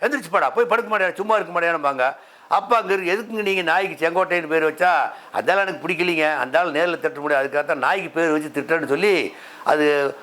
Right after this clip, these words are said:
அந்த கோபி தொகுதியில் இருக்க சுற்று வட்டாரங்களுக்கெல்லாம் நன்றாக தெரியும். அவர் யாரு பேசுனாங்கிறத அவங்களுக்கு மக்கள் புரிஞ்சுக்குவாங்க. சொன்னனையுமே அதுல கேள்விப்பட்டவங்களாம் தெரிஞ்சுக்கோ, "ஓ, இன்னார் தான் சொல்லியிருக்கிறாரு"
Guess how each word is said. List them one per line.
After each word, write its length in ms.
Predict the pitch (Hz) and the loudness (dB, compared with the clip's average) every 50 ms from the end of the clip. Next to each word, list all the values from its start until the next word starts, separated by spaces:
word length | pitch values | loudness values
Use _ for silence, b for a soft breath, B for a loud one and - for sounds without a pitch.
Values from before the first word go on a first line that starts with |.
| - | -4
அந்த 180 | - 147 151 151 | -2 0 0 2
கோபி 360 | 147 170 202 220 214 220 196 | 2 2 2 2 2 0 0
தொகுதியில் 340 | 160 185 185 190 196 190 180 | 2 2 4 4 4 2 2
இருக்க 160 | 180 165 175 | 0 0 -2
சுற்று 380 | 165 160 165 160 208 208 202 190 | -2 -4 -4 0 2 2 2 2
வட்டாரங்களுக்கெல்லாம் 840 | 190 185 185 175 175 170 165 170 165 160 156 156 147 135 165 196 185 | 4 2 2 2 2 0 0 0 0 0 0 0 -2 0 0 0 2
நன்றாக 360 | 160 160 165 196 202 202 180 | 0 0 2 2 2 0 0
தெரியும். 420 | - 156 175 190 190 170 143 - - - - | -2 -2 -2 -2 -2 -4 -4 -6 -12 -4 0
அவர் 600 | - 156 165 165 160 160 160 156 156 151 151 151 | 2 2 4 4 2 2 2 2 2 2 2 4
யாரு 300 | 156 165 196 208 202 - - | 4 4 4 2 0 0 -2
பேசுனாங்கிறத 760 | 185 202 185 170 180 185 180 175 170 170 170 175 170 170 165 | -2 -2 -2 -2 -2 0 0 0 0 0 0 2 2 4 2
அவங்களுக்கு 560 | 160 160 151 156 151 147 147 151 147 147 143 | 2 0 -2 -4 -6 -4 -2 -2 0 0 0
மக்கள் 260 | 143 151 151 180 190 | 0 0 0 0 -2
புரிஞ்சுக்குவாங்க. 600 | 165 - 170 214 214 208 196 175 170 156 151 143 | -2 -2 -2 -4 -2 -2 0 0 2 2 2 0
சொன்னனையுமே 600 | 143 151 165 185 202 208 214 220 226 240 254 247 B B B B B B B | 0 -2 -2 0 0 0 0 0 0 0 0 -2 B B B B B B B
அதுல 520 | - - 170 180 175 170 170 165 160 160 160 | 0 0 2 2 2 2 4 2 2 0 0
கேள்விப்பட்டவங்களாம் 720 | 180 202 226 220 214 202 196 190 190 185 185 202 208 202 185 | 0 0 0 -2 -2 -2 -2 -2 -2 0 0 0 0 0 -2
தெரிஞ்சுக்கோ, 220 | 180 180 175 175 | -4 -4 -2 -2
"ஓ, 200 | 175 175 170 175 | 0 0 0 0
இன்னார் 340 | 165 165 170 185 190 185 175 | -2 -2 0 2 2 2 2
தான் 200 | 185 190 180 147 | 0 0 0 -2
சொல்லியிருக்கிறாரு" 800 | 160 170 180 180 170 151 151 151 151 151 147 156 165 156 127 | -2 0 0 0 0 2 2 2 2 2 2 2 2 0 0